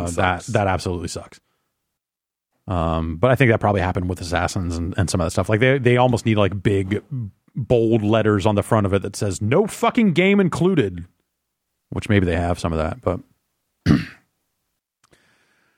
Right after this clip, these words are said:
Speaker 1: Spam Shadow asking, "Any chance you guys will revisit Warframe when the Fortuna expansion comes out this week? It's a very different game since the quick look." I don't know. Every time I try to play Warframe again, it's like, I don't know where my character, I don't know what I'm supposed to be doing anymore.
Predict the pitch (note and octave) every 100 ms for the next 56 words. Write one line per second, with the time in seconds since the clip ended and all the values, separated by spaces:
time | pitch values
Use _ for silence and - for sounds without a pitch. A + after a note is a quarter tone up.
0 | _ _ _ _ _ - - G#3 G#3+ F#3+
1 | - F3+ F#3+ F#3+ A2+ G#2+ A2+ - A#2 B2
2 | B2+ C#3 B2+ B2+ B2+ A2 G2 A2+ A#2 G#2+
3 | G#2+ G2+ A#2 - A#2+ G#2 G2 F#2+ F#2+ F#2+
4 | F2+ G#2+ F2+ F#3+ F3 G2+ - G2+ F#2+ G2+
5 | - F#2+ F#2+ G2+ - G#2 G2+ G#2+ F2+ A2+
6 | A#2 A#2 G#2 A2+ G2+ F2+ E2+ F#2+ - G2
7 | A2+ - E2+ D#2 - A3 B3+ A#3+ B2+ _
8 | D3+ E3 E3+ E3 D3+ D#3 D3 D3+ C#3 C#3
9 | C#3+ D3 C#3+ C#3+ C#3 C#3 B2+ C3+ C#3 C#3
10 | C#3+ B2+ A2 A#2+ A2+ A#2 A#2 C3 B2 B2+
11 | B2 A#2+ A#2 - C3 B2+ - C3 C3 C3
12 | B2+ B2 A2 C3 - G#2 F2+ G#2 A#2 B2
13 | B2 B2+ B2+ C3+